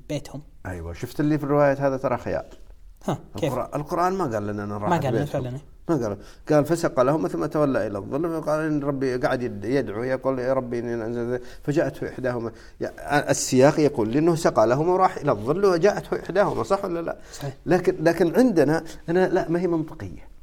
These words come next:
Speaker 2: ليش؟ لأنها ق-، لما جاءته إحداهما قالت: "إن أبي ليدعوك". طيب،
Speaker 1: أها.
Speaker 2: أبي ما كان معنا هنا. أنا الآن فهمت.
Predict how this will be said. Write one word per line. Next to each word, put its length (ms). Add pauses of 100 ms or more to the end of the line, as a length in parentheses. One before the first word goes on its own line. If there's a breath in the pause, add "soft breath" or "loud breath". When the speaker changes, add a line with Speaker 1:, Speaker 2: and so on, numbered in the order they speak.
(540 soft breath)
Speaker 2:
ليش؟ 380 (180)
لأنها 380
ق-، 220
لما 260
جاءته 380
إحداهما 340
قالت: 360
"إن 160
أبي 340
ليدعوك". 600 (220)
طيب، 140
Speaker 1:
أها. 80
Speaker 2:
أبي 140
ما 140
كان 180
معنا 400
هنا. 100 (280 loud breath)
أنا 280
الآن 440 (100)
فهمت. 600